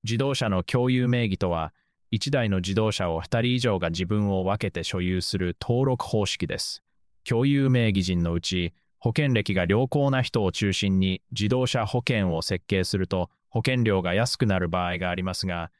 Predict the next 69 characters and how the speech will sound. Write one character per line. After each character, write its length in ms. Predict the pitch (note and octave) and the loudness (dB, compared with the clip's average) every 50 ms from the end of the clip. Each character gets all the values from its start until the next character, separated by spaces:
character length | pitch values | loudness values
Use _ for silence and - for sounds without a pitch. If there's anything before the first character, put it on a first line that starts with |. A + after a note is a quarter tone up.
| _ _ _ _ _ | _ _ _ _ _
共 260 | - - C3+ C#3+ D#3 | -2 0 0 2 2
有 160 | D#3 D#3 D#3 D#3 | 2 2 2 2
名 220 | D#3 D3+ D3+ D3 | 2 2 2 0
義 140 | C3+ A#2+ G#2 | 0 2 2
に 100 | F#2+ F2+ | 2 0
し 80 | - | 0
た 100 | - G2+ | -2 0
だ 120 | G2 G2+ G2 | 0 0 0
け 120 | - A2+ | 0 0
で 240 | G2 F2+ D#2+ - - _ | 0 0 -2 -4 -6 _
自 140 | F#2+ F#2+ G2 | -4 -2 0
動 180 | G2 A2+ A#2 A#2 | 2 2 2 2
的 220 | C#3 A#2 - A#2+ | 0 -2 -2 -2
に 100 | A2+ A2 | 0 0
割 200 | G#2 G2+ G#2+ G#2+ G#2 | 0 0 0 0 -2
引 120 | G#2 - | -4 -4
さ 140 | - - G#2+ | -4 -4 -2
れ 120 | G2+ G2 | -2 0
る 80 | G2 G2 | 0 0
わ 120 | G2 G2 | 0 0
け 120 | G2 - F#2 | -2 -2 -2
で 100 | F2 E2+ | -2 -2
は 160 | E2 D#2+ D#2 | -2 -4 -4
あ 60 | D#2+ | -4
り 80 | F2 F2 | -2 -2
ま 120 | F2 E2+ | -4 -4
せ 160 | - - F#2 | -4 -4 -6
ん。 140 | D#2+ C#2 - _ _ _ _ _ _ _ _ _ _ _ _ _ _ _ _ _ _ _ _ _ _ _ _ _ _ _ _ | -6 -8 -12 _ _ _ _ _ _ _ _ _ _ _ _ _ _ _ _ _ _ _ _ _ _ _ _ _ _ _ _
判 220 | - A#2 B2+ A#2 A2 | -4 -2 0 2 2
断 160 | G#2 F#2 F2 | 2 0 0
す 120 | - - | 0 0
る 80 | F#2 F#2 | -2 0
際 200 | - G#2+ G2 F#2+ | 0 2 2 2
は、 260 | F#2 F2+ F2+ F2 - _ _ - | 2 0 -2 -2 -4 _ _ -2
共 180 | - A#2 A#2+ C3 | 0 2 2 4
有 140 | C3+ C#3+ C3+ | 2 2 0
者 140 | - B2 | 0 0
の 80 | G#2+ G2+ | 0 0
自 140 | F#2 F#2+ G2 | 0 0 0
分 160 | F#2+ G2+ F#2+ | 2 2 2
よ 100 | F#2 F#2 | 2 0
り 100 | F2+ F2 | 0 -2
も、 220 | F2 E2 D#2+ D#2 - _ _ _ _ - | -2 -2 -4 -6 -8 _ _ _ _ -6
記 120 | - A2+ | -2 0
名 180 | A2 A2 A2+ A2 | 0 0 0 -2
被 120 | - - | -2 -4
保 60 | A#2+ A2+ | -4 -2
険 220 | - C3+ B2 A#2 | 0 0 0 0
者、 220 | - - D#2+ - - _ _ _ _ _ | 0 -2 -4 -6 -8 _ _ _ _ _
実 120 | G#2 G#2 | -2 -2
際 260 | G2+ - - C3+ B2 B2 | -2 0 0 0 2 2
の 100 | A#2+ A#2+ | 2 2
運 100 | A#2+ A#2+ | 2 2
転 220 | - B2+ A#2+ A2 | 2 2 2 2
者、 260 | - - F2+ E2 - - | 2 0 0 -2 0 0
運 140 | G#2+ A2 | 0 2
転 180 | A2 - A2+ G#2+ | 2 2 0 0
者 100 | - G#2 | 0 -2
の 80 | F2+ E2+ | -2 -2
範 300 | - G#2 F#2+ F#2 F2 E2 | -2 0 0 0 0 -2
囲、 140 | D#2 D#2 - _ _ _ _ | -4 -6 -10 _ _ _ _
運 100 | A2 A2+ | 0 0
転 220 | A2+ - A#2+ A2 G2+ | 2 2 0 0 0
者 160 | - G2+ F#2 | 0 0 0
の 120 | F2+ F2 | 0 -2
最 240 | - - A2+ A2+ A#2+ | -2 -2 0 -2 0
低 160 | - C3 A#2+ A#2 | 2 2 2 4
年 260 | A2+ A2+ A2 G#2+ G2 | 4 4 4 4 4
齢、 260 | F#2+ F2+ E2+ D#2+ | 4 2 0 -2